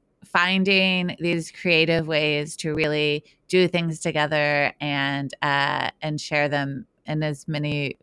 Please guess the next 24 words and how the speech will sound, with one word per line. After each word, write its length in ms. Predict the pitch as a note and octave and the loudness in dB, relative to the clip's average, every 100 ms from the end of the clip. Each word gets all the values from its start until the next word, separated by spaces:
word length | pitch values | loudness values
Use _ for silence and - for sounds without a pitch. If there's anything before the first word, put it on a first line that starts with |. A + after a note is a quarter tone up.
| - | -4
facets 680 | C#3+ D3 D3 - - - - | -4 -4 -8 -8 -16 -20 -8
of 100 | D3+ | -2
your 100 | C#3+ | 0
life 140 | C#3+ C#3+ | 0 0
as 140 | C#3+ | -4
possible. 480 | - C#3+ - - C3+ | -4 -4 -6 -8 -4
Like, 180 | C#3+ C#3 | -2 -2
when 140 | D3 | -2
we're 60 | D3 | 0
actually 500 | C3 C3+ D3 C#3+ C#3+ - - - | 0 0 0 0 -2 -8 -14 -6
then 120 | D3 | 0
giving 260 | F#3+ F#3+ | 2 2
them 160 | D#3+ D#3 | 2 -2
to 120 | D#3 | 0
each 140 | C#3+ D3 | 0 2
other, 240 | D3 C#3+ | 2 2
then 140 | C#3+ | 2
we 100 | C#3+ C#3+ | 0 -2
have 360 | C#3+ C#3+ C#3 | 2 2 2
these 360 | D3 C#3 D3 - | 0 0 -2 -2
physical 360 | D#3 - - | -4 -4 -4
reminders 720 | C3+ C#3+ C#3 C#3+ C#3+ C#3 C#3 - | -2 0 0 0 -2 -2 -2 -4
around 460 | C#3+ C#3 C#3 D#3 | -4 -2 -2 -2
our 340 | - - D#3 | -2 -2 -4